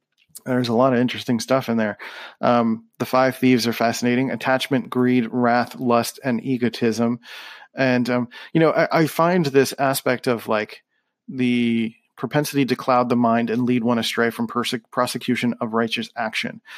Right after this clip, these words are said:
That makes me think that, like, I think evil is attached to the notion of something that, again, uh, kind of keeps people from, from continuing to make more people, <laughs> right? Um, you know,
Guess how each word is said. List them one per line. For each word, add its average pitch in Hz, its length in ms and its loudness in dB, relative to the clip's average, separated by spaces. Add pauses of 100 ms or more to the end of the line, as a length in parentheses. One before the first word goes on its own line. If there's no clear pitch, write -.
(180)
That 170 80 4
makes 208 180 4
me 151 100 6
think 135 220 2
that, 120 160 2
like, 117 340 -2
I 143 80 -2
think 147 260 -4
evil 156 400 2
is 139 100 4
attached 127 500 0
to 131 80 0
the 117 120 2
notion 123 420 4
of 113 160 -4
something 120 440 0
that, 113 160 0
again, 143 380 2
uh, 120 220 -4 (460)
kind 160 180 0
of 123 180 0 (460)
keeps - 340 0
people 135 320 0
from, 120 500 0
from 123 180 -2
continuing 151 480 2
to - 80 -2
make 135 260 2
more 123 140 4
people, 123 360 2 (280)
<laughs> - 180 0
right? 165 340 4 (380)
Um, 127 400 4 (240)
you 139 120 2
know, 117 260 2